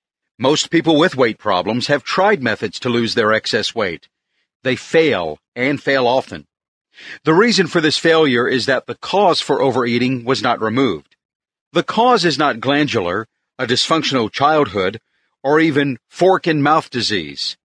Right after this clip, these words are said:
One has to look at our very being to seek the etiology of a disorder that affects over half of Americans. No gland can create fat. A slow metabolism will still properly remove excess protein,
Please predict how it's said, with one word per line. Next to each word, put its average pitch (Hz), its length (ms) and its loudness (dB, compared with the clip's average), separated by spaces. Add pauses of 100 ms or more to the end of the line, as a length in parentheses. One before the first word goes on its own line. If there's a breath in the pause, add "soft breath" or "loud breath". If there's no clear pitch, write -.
(520)
One 185 260 2
has 170 280 2
to 160 120 2
look 170 340 2
at 131 160 0
our 123 160 4
very 143 380 2
being 110 420 0
to 123 140 -10
seek 165 320 0
the 127 240 -2
etiology 151 640 0
of 107 100 -2
a 113 60 -4
disorder 113 520 0 (420 soft breath)
that 139 100 -4
affects - 580 -2
over 127 240 0
half 175 380 0
of 131 100 0
Americans. 135 760 -2 (640)
No 185 180 2
gland 143 480 2
can 127 200 0
create 131 460 0
fat. 92 400 -2 (540)
A 123 60 -10
slow 147 300 0
metabolism 127 840 0
will 123 240 2
still 160 280 0
properly 127 580 -2
remove 117 400 0
excess 127 420 -2
protein, 101 640 -4